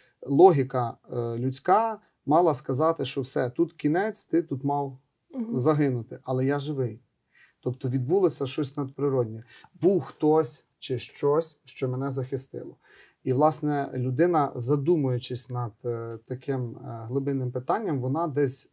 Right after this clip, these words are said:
Speaker 1: ну, скажімо, починає, можна так сказати, вірити і відкриватися на надприроднє. І, власне, з цього починається духовне життя,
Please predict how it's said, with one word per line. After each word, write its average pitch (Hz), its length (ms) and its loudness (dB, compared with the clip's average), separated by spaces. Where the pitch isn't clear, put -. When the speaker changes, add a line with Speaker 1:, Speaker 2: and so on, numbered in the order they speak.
Speaker 1:
ну, 175 140 0
скажімо, 127 420 -2
починає, 151 800 -2
можна 135 260 0
так 135 160 -6
сказати, 139 560 -4
вірити 131 760 0
і 156 100 -4
відкриватися 139 840 -4
на 120 140 -8
надприроднє. 120 720 -6
І, 123 80 -6
власне, 175 580 -2
з 127 80 -8
цього 185 200 -2
починається 175 540 -6
духовне 143 440 -2
життя, 127 480 -4